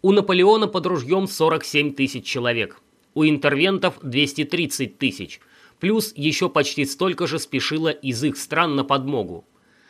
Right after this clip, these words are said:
Однако части интервентов были рассосредоточены, чем и воспользовался Наполеон. Сначала он разбил армию Блюхера, выкинув ее из Сен-Дизье.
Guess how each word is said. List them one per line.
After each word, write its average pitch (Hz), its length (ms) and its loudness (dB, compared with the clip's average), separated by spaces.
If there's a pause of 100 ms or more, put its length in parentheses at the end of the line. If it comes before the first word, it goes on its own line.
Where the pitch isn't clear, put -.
(380)
Однако 240 460 2
части 196 420 0
интервентов 170 720 0
были 147 180 2
рассосредоточены, 139 1300 -2
чем 220 280 4
и 202 40 6
воспользовался 123 840 -2
Наполеон. 113 600 -2 (760)
Сначала 170 600 2
он 165 240 2
разбил 170 500 2
армию 170 380 4
Блюхера, 139 640 0 (140)
выкинув 180 520 0
ее 147 360 6
из 170 280 -4
Сен-Дизье. 139 800 0